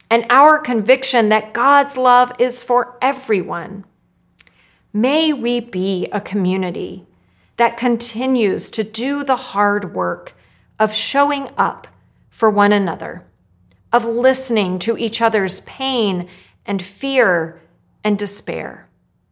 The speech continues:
of respecting our differences, and most of all, of revealing God's love by always being willing to say these words, "God is here.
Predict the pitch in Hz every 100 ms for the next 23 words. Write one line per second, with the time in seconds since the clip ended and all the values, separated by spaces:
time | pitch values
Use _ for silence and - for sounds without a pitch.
0 | _ _ _ - 220 196 226 - - 277
1 | 277 - 208 185 185 202 233 233 220 -
2 | - 202 208 185 - 175 165 156 - -
3 | _ _ _ _ _ _ _ - 226 226
4 | 226 254 302 302 226 160 - - - -
5 | _ _ _ _ _ _ - 208 190 208
6 | 175 233 285 285 277 269 214 202 202 202
7 | 185 175 175 180 - 196 - _ 247 262
8 | 277 226 185 180 170 202 196 196 185 180
9 | 180 180 180 180 _ _ _ _ - 185
10 | - 240 240 202 190 196 180 - 165 170
11 | 208 - - - _ _ _ _ _ _
12 | _ _ - 208 220 240 247 240 _ _
13 | _ _ _ 208 208 - - 175 180 175